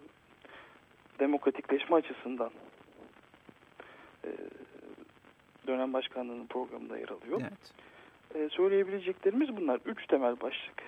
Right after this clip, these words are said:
Speaker 1: Başlıkları tekrarlayayım istersen.
Speaker 2: Hı hı,
Speaker 1: Büyümenin
Speaker 2: iyi
Speaker 1: kaynağı
Speaker 2: olur.
Speaker 1: olarak Avrupa entegrasyonu. İkincisi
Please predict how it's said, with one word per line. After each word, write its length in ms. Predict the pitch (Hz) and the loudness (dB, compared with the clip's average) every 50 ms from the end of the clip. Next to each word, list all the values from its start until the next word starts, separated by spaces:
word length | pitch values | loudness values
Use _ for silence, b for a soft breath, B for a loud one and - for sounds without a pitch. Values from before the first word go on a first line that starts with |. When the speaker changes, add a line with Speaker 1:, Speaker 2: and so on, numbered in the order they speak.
| - - - | -14 2 4
Speaker 1:
Başlıkları 400 | 175 170 - - - - 165 160 | 4 4 4 2 4 4 4 6
tekrarlayayım 560 | - - 156 - - 151 143 143 147 147 139 | 6 2 2 4 6 6 6 6 4 0 -2
istersen. 400 | 131 - - - 120 - - 190 220 | -4 -4 -2 -2 -2 0 2 4 4
Speaker 2:
Hı 20 | 143 | 6
hı, 40 | 127 | 6
Speaker 1:
Büyümenin 300 | 131 185 190 175 160 151 | 4 2 2 2 4 4
Speaker 2:
iyi 120 | 143 131 117 | 4 4 6
Speaker 1:
kaynağı 260 | 143 139 139 135 127 | 4 4 4 2 2
Speaker 2:
olur. 80 | 127 | 2
Speaker 1:
olarak 160 | 127 120 120 - | 0 0 0 2
Avrupa 340 | - 147 143 135 131 - | 2 4 4 2 2 -2
entegrasyonu. 640 | 131 127 - 113 - - 107 120 - - 123 170 269 392 - B B B B B B B B B B B B B - - | -6 -6 -6 -8 -8 -8 -8 -8 -8 -2 2 2 2 2 2 B B B B B B B B B B B B B -12 -10
İkincisi 680 | - 160 - - 170 165 151 143 - - - 143 135 - | -10 -6 -2 -2 -2 -2 -2 -4 -8 -6 -4 -4 -2 -4